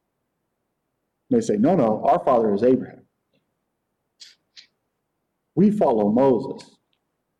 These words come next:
Moses we know, we don't know you. We're disciples of Moses." No, no. If you were a disciple of Moses, you would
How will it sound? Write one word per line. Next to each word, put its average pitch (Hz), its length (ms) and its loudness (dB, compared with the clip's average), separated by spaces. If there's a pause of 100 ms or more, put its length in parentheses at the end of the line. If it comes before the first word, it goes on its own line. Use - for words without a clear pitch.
(140)
Moses 151 420 2
we 113 140 -2
know, 110 400 -2
we 127 140 2
don't 101 240 0
know 95 180 -10
you. - 180 -12 (880)
We're 139 140 0
disciples 104 540 -4
of 90 80 -12
Moses." - 580 -8 (180)
No, 175 200 -6
no. 98 260 -8 (1000)
If - 120 -20
you 123 260 -2
were 107 200 -6
a - 20 -6
disciple 104 480 -4
of 98 80 -14
Moses, 151 600 -4 (920)
you 117 180 -8
would 104 260 -6